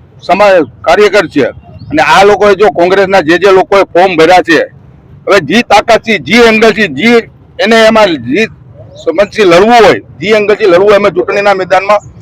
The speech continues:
ઉતરશું. અને જુનાગઢના વોર્ડ નંબર આઠના અંદર જો કોંગ્રેસે એક બી લીડ કાપી તો તમે મને કહેજો, બહુમતીથી આમ આદમી પાર્ટી જીતશે. અને જુનાગઢના અંદર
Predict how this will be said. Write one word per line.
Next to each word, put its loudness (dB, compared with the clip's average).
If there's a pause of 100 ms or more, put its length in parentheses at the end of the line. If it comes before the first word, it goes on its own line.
(140)
ઉતરશું. 0
અને -8
જુનાગઢના 0
વોર્ડ 0
નંબર 0
આઠના 0
અંદર 2 (840)
જો 2
કોંગ્રેસે 0 (680)
એક 0
બી 0
લીડ 0 (240)
કાપી 0
તો -4
તમે -2
મને -2
કહેજો, -2
બહુમતીથી 0
આમ 2
આદમી 0
પાર્ટી 0
જીતશે. -4 (420)
અને 2 (600)
જુનાગઢના 0
અંદર 2